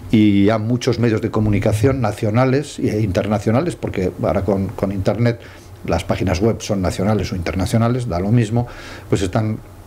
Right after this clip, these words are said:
dándose cuenta que Teruel es un excelente destino romántico, que nos está abrumando, porque la cantidad de noticias que salen, ayer o anteayer, Trivago ponía como era, que era el mejor destino, eh, romántico. También es cierto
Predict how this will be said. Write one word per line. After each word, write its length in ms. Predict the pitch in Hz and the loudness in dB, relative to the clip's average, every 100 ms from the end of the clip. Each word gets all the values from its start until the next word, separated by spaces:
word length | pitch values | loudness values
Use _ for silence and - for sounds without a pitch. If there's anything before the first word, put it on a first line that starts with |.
| - | -8
dándose 500 | - 110 127 113 - | -2 2 2 2 0
cuenta 300 | 120 110 117 | 0 2 0
que 100 | 95 | 0
Teruel 300 | 95 95 104 | 0 2 2
es 120 | 98 | 0
un 120 | 104 | 0
excelente 500 | 95 - 92 101 95 | 0 0 2 2 2
destino 440 | 98 92 - 117 101 | 0 0 0 2 2
romántico, 540 | 107 120 123 117 139 - - - - - - - | 2 2 2 0 0 -4 -16 -18 -18 -18 -8 -2
que 80 | |
nos 140 | 120 110 | 2 2
está 220 | 110 147 | 2 2
abrumando, 580 | 151 123 123 180 123 101 | 2 0 0 -2 -2 -4
porque 460 | 101 - 98 95 | -4 -4 -2 -2
la 260 | 95 101 90 | 0 0 0
cantidad 380 | - 110 113 113 | 0 0 2 4
de 80 | 127 | 4
noticias 420 | 117 120 117 101 | 2 0 0 -2
que 140 | - | 0
salen, 420 | - 131 131 151 - - | 0 2 2 0 -2 -2
ayer 340 | - 95 110 | -6 0 2
o 80 | 107 | 4
anteayer, 440 | 104 107 101 117 113 | 2 2 2 4 2
Trivago 640 | 98 101 107 113 120 139 95 113 90 | 0 2 2 2 0 -2 -4 -6 -4
ponía 320 | 95 104 113 | 0 2 0
como 180 | 98 107 | 0 0
era, 220 | 113 95 | 0 0
que 80 | - | 0
era 100 | 113 | 2
el 80 | 101 | 2
mejor 300 | 92 - 98 | 0 -2 0
destino, 500 | 95 - 117 101 101 - - - - | -2 0 0 0 -4 -6 -12 -12 -4
eh, 220 | - 101 98 | 0 2 2
romántico. 560 | 113 113 127 123 90 | 2 2 2 0 -2
También 280 | - 92 82 | -2 -4 -4
es 100 | 82 | -2
cierto 400 | 131 127 160 160 | 0 2 0 -2